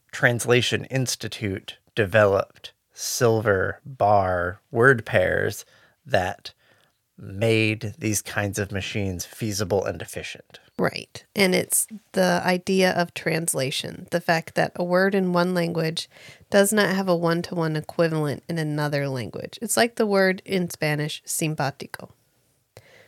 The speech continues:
Speaker 2: which we often translate as, like, nice, but it's really more like, "We are the same, we are one, we're on the same page." There's more to the word simpático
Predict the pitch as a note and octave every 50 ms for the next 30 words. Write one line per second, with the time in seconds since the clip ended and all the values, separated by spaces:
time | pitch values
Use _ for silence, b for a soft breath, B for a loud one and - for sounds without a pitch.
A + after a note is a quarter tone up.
0 | b b - G3 F3+ - G3 F3 E3+ - D#3 E3 D#3+ - E3 F3 E3+ - D#3 C#3+
1 | D3 - - - - - - - D3+ - - D#3+ B2+ - - - - _ _ -
2 | A3 A3 G#3+ G#3 G3 G3 G3 - - - - - G3+ G#3 G#3 G3+ - - A#3+ A#3
3 | A3+ A3 G#3 G3 F#3 E3+ E3 C#3+ - - - _ _ - F#3 F#3 E3 D3 D3+ D3+
4 | - - - D#3+ E3 E3 D#3+ D#3 D#3 D#3 - - - - D#3+ D3+ C3+ C#3+ C#3+ C#3+
5 | D3 D3 C#3+ C#3 D3 C3+ - - D3 D#3 D3+ C#3+ D3 D3+ - - C3+ C3 B2 D#3+
6 | - - - D3+ D3+ D3+ D3+ D3+ D3+ D#3+ - - B B B B B B B B
7 | B - F#3+ F#3+ F#3+ G3+ G3+ G3+ F#3+ F#3 F3+ _ - - - - A3 A3 A3 G#3+
8 | G3 F#3 E3 E3+ D#3 D3+ D#3 D#3+ - - D#3 D3+ - - C3 - - - - -
9 | - D#3+ D#3+